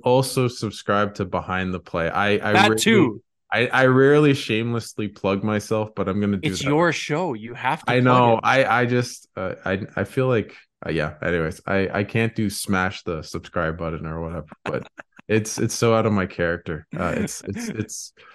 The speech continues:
Speaker 1: it's aggro for me. Um, uh, I appreciate you, Audie. I look forward to watching Game Over whenever I can. Um, you do, you guys do great work. I love it, S D P N, uh, as, as you know, and, uh, for our listeners, uh,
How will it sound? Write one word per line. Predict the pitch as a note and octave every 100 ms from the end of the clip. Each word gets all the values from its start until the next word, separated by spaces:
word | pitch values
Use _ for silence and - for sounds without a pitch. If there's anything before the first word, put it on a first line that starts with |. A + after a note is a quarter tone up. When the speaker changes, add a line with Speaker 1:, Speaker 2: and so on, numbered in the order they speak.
| _ -
Speaker 1:
it's | G2
aggro | - F2 F2+ F2+ D#2+
for | - E2
me. | D#2+ D#2+
Um, | A2+ B2 B2 A#2+ A2+ - - - - -
uh, | A2+ A#2+ B2 A#2+
I | A#2+ B2+ C#3+
appreciate | C#3 C3 B2 C3 B2
you, | A#2+ A#2 A#2 -
Audie. | A#2 A#2 A#2 A2+
I | F#2+ G2 F#2+
look | G2 G#2+
forward | A2+ A2 G#2
to | G#2+ G2+
watching | G2+ G2 G#2 G2+
Game | F#2+ G2
Over | G2 F#2+ G2
whenever | F#2 F2+ F#2 G2 - F#2 F#2 F#2+ F2+
I |
can. | E2+ - C#3 D3 C#3 C3 C3 - _ _
Um, | - F2+ F2+ F2+ F2+
you | F#2 F#2
do, | G2 F#2+
you | - G2
guys | F#2+ F#2
do | G2
great | - F2+ F2
work. | F#2+ F#2+
I | F2+
love | F2 E2 F2
it, | D2+ -
S | F2 -
D | E2+
P | - F2
N, | F2+ F2
uh, | - F2 F#2
as, | F2+ F#2 -
as | - F2
you | F#2+ F#2+
know, | F#2+ A2
and, | F#2 E2 - _ -
uh, | - G2+ _
for | - F2
our | E2+
listeners, | E2+ - F#2+ F#2+
uh, | E2